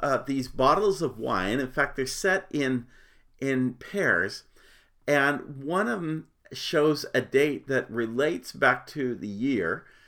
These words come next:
that Ratatouille opened. Another sets back to the date in which, um, Remy's Ratatouille Adventure opened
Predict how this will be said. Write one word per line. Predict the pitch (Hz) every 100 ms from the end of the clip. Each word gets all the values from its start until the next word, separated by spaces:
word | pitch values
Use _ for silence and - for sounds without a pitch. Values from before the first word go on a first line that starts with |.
| _ -
that | 120 110 113
Ratatouille | 104 101 98 - 107 90
opened. | 80 78 104 147 - - - -
Another | 139 139 170 240 214
sets | - - 131 131
back | - 117 104 -
to |
the | 104
date | 90 107 107 -
in | 113 104
which, | 107 98 - - _ _ _ _ -
um, | 107 104
Remy's | 113 120 120 110 -
Ratatouille | 110 104 104 - 104
Adventure | 92 104 104 113 -
opened | 117 127 110